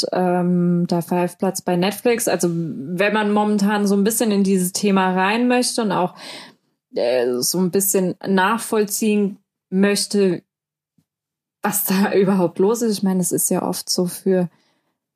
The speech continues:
unsere Verhältnisse hier in Europa, es ist ja manchmal schwieriger zu erahnen, wie es denn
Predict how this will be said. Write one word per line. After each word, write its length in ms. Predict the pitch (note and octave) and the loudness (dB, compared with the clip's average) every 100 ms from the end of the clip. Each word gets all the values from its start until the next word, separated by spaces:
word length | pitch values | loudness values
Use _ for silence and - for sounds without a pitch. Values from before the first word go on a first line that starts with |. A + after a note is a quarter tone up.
| _ - | _ -6
unsere 320 | F#3+ F#3+ F#3 | -2 0 -2
Verhältnisse 600 | - F3 F#3+ F#3 F3+ F#3 | -2 0 0 0 0 0
hier 260 | F3 G3 G3 | 2 2 2
in 80 | - | 0
Europa, 420 | E3 F#3 F#3+ F#3 | 0 0 0 0
es 160 | E3 | 0
ist 160 | - - | -2 -4
ja 100 | F3+ | -2
manchmal 600 | F3 F3 F3 - F3+ F#3 G#3 - - F3+ | 0 0 -2 -2 -2 -2 -4 -6 -6 -4
schwieriger 720 | - - - A3 G#3 G3 F#3+ | -4 -4 0 0 2 2 0
zu 160 | - | 0
erahnen, 480 | G3+ F3+ E3+ F3+ G3 | 0 0 0 0 2
wie 80 | F#3 | 2
es 160 | F#3 - | -2 -2
denn 400 | F#3+ F3+ F3 | 0 0 -2